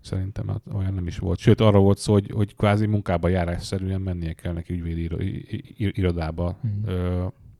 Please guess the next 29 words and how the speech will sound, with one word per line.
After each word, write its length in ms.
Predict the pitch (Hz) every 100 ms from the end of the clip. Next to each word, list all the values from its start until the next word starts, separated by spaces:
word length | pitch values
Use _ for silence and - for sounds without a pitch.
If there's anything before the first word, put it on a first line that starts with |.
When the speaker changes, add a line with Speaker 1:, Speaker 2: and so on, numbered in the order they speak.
| -
Speaker 1:
nem 160 | 82
tudom, 260 | - 90 90
a, 120 | 90 - _ _ _ - _ _ _ _
hogy, 220 | 107 95
hogy 140 | - 101
szervezhesse 600 | - 92 82 - 85 98
a 60 |
védelmét. 520 | 85 80 80 78 82 -
Tehát 200 | 85 87
elvileg 360 | 87 85 85
az 100 | 90
meg 200 | 87 87
volt 220 | 87 - -
engedve, 360 | 95 90 -
sőt, 240 | - - - - - - _ - - _ -
az 120 | 104
volt 160 | 87 -
neki 180 | 95
a 60 | 87
munkája 440 | 82 78 - 78
most 220 | 82 - -
az 120 | 95
elmúlt 300 | - - -
másfél 360 | - - - 53
évben. 340 | 53 98 50 - _ _ _ _ _
Míg 140 | - 101
meg 140 | 92
nem 160 | 87 82
unta. 340 | 80 78 85